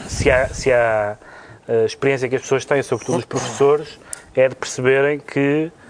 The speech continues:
eh, os alunos escrevem coisas que estão na Wikipédia ou que estão no, ou noutros sítios. Portanto, é, não é exatamente um procedimento novo. Aliás, há uma história que eu gosto muito de uma escritora portuguesa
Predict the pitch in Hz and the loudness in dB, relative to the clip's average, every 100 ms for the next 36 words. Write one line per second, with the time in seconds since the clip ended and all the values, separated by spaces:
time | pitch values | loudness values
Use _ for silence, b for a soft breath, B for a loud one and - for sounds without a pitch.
0 | B B 123 120 117 110 107 110 110 110 | B B 2 4 4 4 4 2 0 -4
1 | 90 113 110 120 123 135 135 - - 131 | -10 -8 -2 0 0 0 -6 -4 2 2
2 | 135 135 143 143 160 160 - - 131 135 | 2 2 2 2 -2 -8 -14 -4 -2 2
3 | 143 139 127 127 123 139 139 143 139 - | 0 0 -4 0 2 2 2 -2 -2 -6
4 | 127 127 131 123 120 127 131 117 101 - | -4 -2 -4 -6 -2 0 0 -4 -6 -6
5 | 104 117 120 127 131 135 139 139 151 143 | 0 0 2 0 2 2 2 0 -2 -4
6 | 131 - - 139 139 139 - B B 131 | -8 -14 -2 0 2 0 -6 B B 2
7 | 143 147 139 127 127 127 143 139 127 135 | 4 4 2 2 0 -4 -2 0 0 -2
8 | - 139 131 127 123 131 123 123 - - | 0 -4 -2 -6 -2 -2 0 0 -2 -8
9 | 123 127 127 | 0 0 0